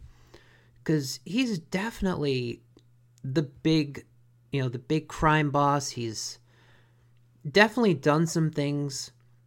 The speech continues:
and he's murdered cops. That is plain and simple.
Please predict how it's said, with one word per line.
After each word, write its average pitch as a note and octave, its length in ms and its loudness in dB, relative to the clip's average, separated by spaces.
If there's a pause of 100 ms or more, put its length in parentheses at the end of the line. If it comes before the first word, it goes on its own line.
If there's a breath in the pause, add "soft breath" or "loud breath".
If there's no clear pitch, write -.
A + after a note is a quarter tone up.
(180)
and F#3+ 120 2
he's C#4+ 220 -2
murdered F3 340 2
cops. - 480 -8 (460 loud breath)
That F3+ 340 -2
is D3 160 2
plain C#3 540 4
and A#2 120 -8
simple. - 480 -10